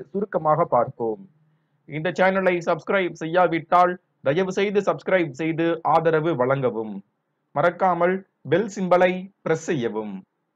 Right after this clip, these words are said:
செவ்வாய் தோஷத்திற்கு பலவிதமான பரிகாரங்கள் கூறப்பட்டாலும் மிகப்பெரிய பரிகாரங்களுள் ஒன்றாக இருப்பது வைத்தீஸ்வரன் கோயில்.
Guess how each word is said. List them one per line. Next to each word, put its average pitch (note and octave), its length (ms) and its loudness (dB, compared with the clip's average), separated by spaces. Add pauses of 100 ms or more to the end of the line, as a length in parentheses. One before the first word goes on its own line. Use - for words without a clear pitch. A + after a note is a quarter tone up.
(240)
செவ்வாய் A3+ 480 0
தோஷத்திற்கு F#3 640 0 (300)
பலவிதமான G3 640 2
பரிகாரங்கள் F3 760 4
கூறப்பட்டாலும் E3+ 840 2 (200)
மிகப்பெரிய G#3 600 0
பரிகாரங்களுள் F#3+ 760 2
ஒன்றாக F3+ 440 2
இருப்பது F3+ 460 0 (680)
வைத்தீஸ்வரன் E3 800 0
கோயில். A#2 460 -2